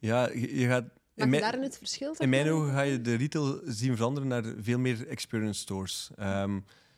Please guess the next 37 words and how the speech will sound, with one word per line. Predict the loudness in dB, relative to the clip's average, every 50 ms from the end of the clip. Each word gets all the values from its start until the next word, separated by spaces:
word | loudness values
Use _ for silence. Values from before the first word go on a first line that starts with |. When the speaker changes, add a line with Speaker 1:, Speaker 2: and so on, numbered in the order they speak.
| _ _ _ _ _ _ _
Speaker 1:
want | 0 0 0 0 -4 -8 -14 _ _ _ _ _ _ _ _ _ _ _ _ _ _
ja, | 2 2 4
het | 2 2 -2
ga-, | -4 -6
het | -2 0
draait | 2 4 4 4
allemaal | 4 4 2 2
rond | 2 0 0
convenience, | 0 0 2 4 4 4 4 4 2 2 0
hè. | 0 0
Als | 0 0 -2 -2
je, | -2
als | -4 -4 -2
je | -2 0
online | 2 2 2 2 2 2
gemakkelijk | 2 2 2 0 0 -2 -4 -4
je | -4
producten | -2 -2 -2 -2 -4 -4 -4
kunt | -4 -2 -2 -2
bestellen, | -2 -2 -4 -2 -2 0 0 2
waarom | 2 2 2 0 0
zou | 0 0 0
je | 0 0
dan | 0 -2
nog | -2 -4 -6 -8 -8
naar | -6 -6 -4
de | -2 -2
winkel | -2 -2 -2 -2 -2
gaan | 0 0 0 0
als | 0 -2 -4
je | -6
het | -6 -4
al | -2 -2
gewoon | -2 0 0 0 -2
bent, | -2 -2 -2 -2 -2 -2
Speaker 2:
Mhm. | -2
Speaker 1:
hè? | -4